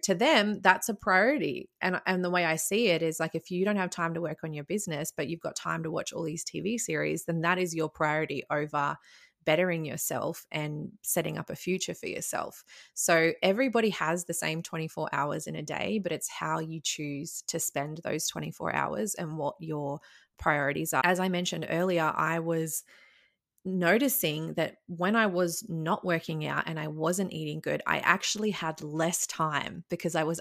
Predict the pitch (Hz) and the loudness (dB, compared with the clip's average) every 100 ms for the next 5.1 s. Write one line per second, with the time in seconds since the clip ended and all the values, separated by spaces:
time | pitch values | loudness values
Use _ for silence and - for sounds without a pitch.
0 | - 151 165 170 - 156 156 160 156 151 | 0 -2 -2 -4 -2 -2 -2 -4 -4 -4
1 | - 170 156 - - - - - 175 170 | -2 -2 -2 -4 -14 -18 -8 -2 0 0
2 | 165 156 170 254 247 170 160 - 160 170 | 0 0 4 2 4 2 2 0 -6 -4
3 | 170 165 165 156 151 147 - - - - | -4 -4 -4 -6 -8 -10 -2 0 2 2
4 | 185 202 156 147 - 151 - - 156 143 | 2 4 2 0 0 0 0 -4 -4 -4
5 | 131 | -6